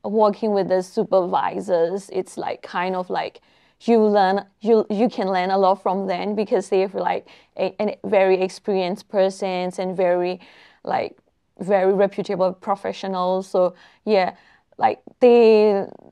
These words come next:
you literally learn from, like, um, from them, like, how,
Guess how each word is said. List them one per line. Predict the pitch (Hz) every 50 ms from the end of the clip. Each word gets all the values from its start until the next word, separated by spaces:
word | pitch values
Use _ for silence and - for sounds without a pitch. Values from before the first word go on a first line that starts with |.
| - -
you | 220 220 240 247 240 226 214 208
literally | 208 202 208 196 196 - 226 208 202 202 214
learn | 208 202 196 190 185 190 202
from, | 214 240 190 175
like, | 175 175 170 - - _ _ _ -
um, | - 214 202 196 190 185 180 180 180 175 -
from | - - 190 175 175 170
them, | 156 175 170 170 175 180 190 208 226 233
like, | 208 196 180 175 - - _ _ _ _ _ _ _ _ _
how, | _ - - 226 214 202 202 202 202 208 208 208 214 208 208 - -